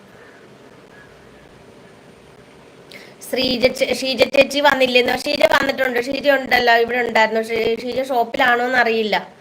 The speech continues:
റിനു ചേച്ചിയുടെ ഹസ്ബൻഡിന് എന്താണ് പറ്റിയതെന്ന് ശ്രീജ സഞ്ജു ചോദിക്കുന്നുണ്ട്.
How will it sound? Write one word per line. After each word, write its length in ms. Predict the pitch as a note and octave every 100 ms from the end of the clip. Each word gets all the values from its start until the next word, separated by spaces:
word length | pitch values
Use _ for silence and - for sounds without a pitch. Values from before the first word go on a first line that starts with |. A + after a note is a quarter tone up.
| - - - - -
റിനു 240 | B3+ B3+
ചേച്ചിയുടെ 340 | - C4+ C4 C4+
ഹസ്ബൻഡിന് 560 | C#4 A#3+ A#3 B3 A#3+
എന്താണ് 360 | A#3+ A#3 A3+ A#3+
പറ്റിയതെന്ന് 520 | A#3+ A#3 A3+ A3+ A#3
ശ്രീജ 320 | B3 B3 A3+
സഞ്ജു 340 | A#3+ A#3+ A3+ A3+
ചോദിക്കുന്നുണ്ട്. 880 | A#3 A3+ G#3+ A3+ A3 G#3 G#3 G#3